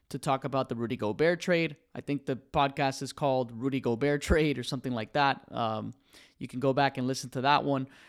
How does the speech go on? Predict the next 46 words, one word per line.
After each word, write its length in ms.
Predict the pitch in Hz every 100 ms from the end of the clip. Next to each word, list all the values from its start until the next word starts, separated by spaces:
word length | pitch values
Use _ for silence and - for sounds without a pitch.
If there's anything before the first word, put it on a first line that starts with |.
| -
Uh, 220 | - 131 127
but 140 | 147
let 120 | 226
me 80 | 233
revisit 480 | 196 185 170 151 135
my 160 | 117
take, 320 | 104 139 104 113
right? 240 | 120 113
So 260 | - 127 -
I 140 | 156
was 220 | 226 202 170
wrong 280 | 180 190
when 140 | 156 131
I 140 | 139
said 480 | 139 - 147 143 131 - _ _ _
that 140 | 151 139
it 80 | 135
would 180 | 143
be 260 | 143 147 143
a 100 | 135
good 440 | 120 143 156 113 127
regular 400 | 156 135 110 104
season 420 | - 113 98 85
move, 440 | 90 85 - - _ _ _ _ _
um, 500 | - 139 123 113 104 - 139 123
but 380 | 165 147 135 -
that 120 | 151
it 100 | 147
would 200 | 160 143
prove 280 | - 214 196
to 100 | -
be 180 | - 165
awful 400 | - 160 - 156
in 80 | 131
the 80 | 110
playoffs, 720 | - 147 120 92 - - - - -
right? 180 | 135
That 140 | 151 202
was 160 | 233
my 160 | 185 147
take, 540 | - 170 123 - - _ _ _ _
uh, 260 | 143 131 120 -
in 180 | 160
that 260 | 143 120 -
pod. 400 | 151 110 95 -
So, 440 | - 156 131 120